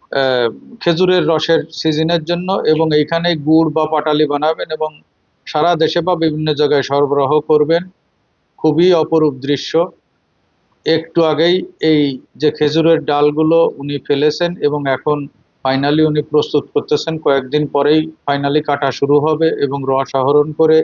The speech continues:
এইখানেই তার, তিনাদের থাকার ব্যবস্থা হয়েছে এবং রস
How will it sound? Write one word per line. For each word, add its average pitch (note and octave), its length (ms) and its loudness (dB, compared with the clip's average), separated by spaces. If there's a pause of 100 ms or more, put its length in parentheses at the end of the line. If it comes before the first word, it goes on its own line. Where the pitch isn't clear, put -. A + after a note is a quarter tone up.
এইখানেই D#3 480 -2
তার, D3+ 200 -4 (140)
তিনাদের C#3+ 420 -2
থাকার D#3 260 0
ব্যবস্থা C#3+ 420 0
হয়েছে D#3 380 2 (760)
এবং C3+ 300 2 (640)
রস C#3+ 220 0